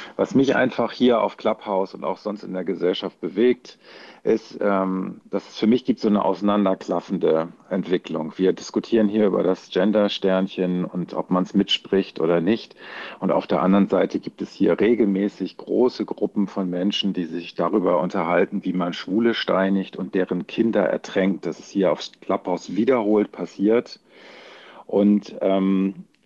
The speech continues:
ich möchte da nur mal hineinbringen, es soll ja eigentlich Akzeptanz für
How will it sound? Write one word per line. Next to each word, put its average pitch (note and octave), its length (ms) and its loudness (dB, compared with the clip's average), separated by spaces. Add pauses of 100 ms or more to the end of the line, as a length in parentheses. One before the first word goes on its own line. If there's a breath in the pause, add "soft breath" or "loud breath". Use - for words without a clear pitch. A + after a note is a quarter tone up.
(540 soft breath)
ich - 160 -10
möchte A#2 280 0
da G#2+ 140 4
nur A#2 160 4
mal A#2 140 2
hineinbringen, G#2 640 0
es - 80 -8
soll G#2 160 0
ja A#2+ 140 0
eigentlich A#2 480 -4
Akzeptanz A2 800 -4
für G2 400 -2